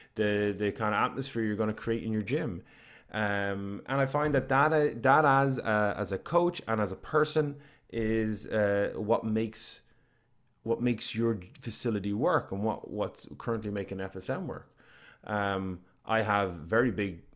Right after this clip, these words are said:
ideas and delusions of grandeur, you might say, to, for F S M and where I wanna be and where I want it to grow. Um,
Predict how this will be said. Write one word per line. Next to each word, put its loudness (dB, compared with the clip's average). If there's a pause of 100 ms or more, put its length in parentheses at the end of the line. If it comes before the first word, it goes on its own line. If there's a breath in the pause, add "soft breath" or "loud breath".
(240)
ideas -2
and -8
delusions -6
of -6
grandeur, -4
you -4
might -2
say, 0
to, -4 (300 loud breath)
for -2
F -2
S -4
M 0
and -4
where 0
I 2
wanna -2
be -4
and -4
where -2 (240 loud breath)
I -2
want -2
it -16
to -6
grow. -2 (320 loud breath)
Um, -6